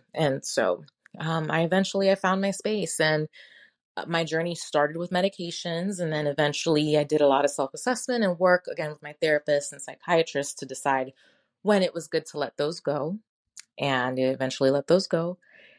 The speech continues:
And yeah, ever since, it's been, it's been quite a journey.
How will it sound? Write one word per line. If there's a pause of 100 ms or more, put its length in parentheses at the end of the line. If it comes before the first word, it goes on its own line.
(260)
And
yeah,
ever
since,
it's
been, (240)
it's
been (300)
quite
a
journey.